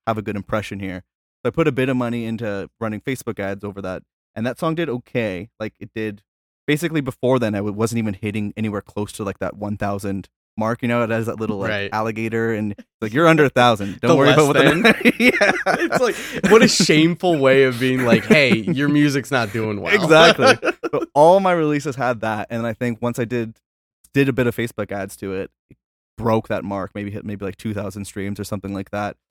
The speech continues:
Speaker 1: So then I was like, "Okay, that's kinda cool. Let's, like, keep trying that." Obviously, it wasn't, like, a return on investment thing at that point. It was like,
Speaker 2: Right.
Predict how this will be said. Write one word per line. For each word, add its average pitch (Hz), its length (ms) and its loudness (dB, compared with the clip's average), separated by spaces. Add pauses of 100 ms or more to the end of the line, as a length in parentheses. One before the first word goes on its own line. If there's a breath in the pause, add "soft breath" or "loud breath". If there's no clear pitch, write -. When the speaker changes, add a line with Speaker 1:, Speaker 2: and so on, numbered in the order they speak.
(420)
Speaker 1:
So 135 60 -4
then 139 220 4
I 135 40 4
was 123 80 0
like, 156 100 -2
"Okay, 175 180 0
that's 175 160 2
kinda 190 180 -2
cool. 180 400 -2
Let's, - 220 -10
like, 143 140 -2 (180)
keep 170 180 -10
trying 127 320 0
that." 127 160 0
Obviously, 139 320 0
it 127 80 -2
wasn't, 123 220 0
like, 113 100 -4
a 104 300 -4
return 117 300 -4
on 113 120 -2
investment 110 500 -6
thing 143 180 -2
at 135 80 -2
that 135 180 -4
point. 139 200 -4
It 127 40 -2
was 107 200 -4
like, 98 200 -6 (160)
Speaker 2:
Right. 117 180 -8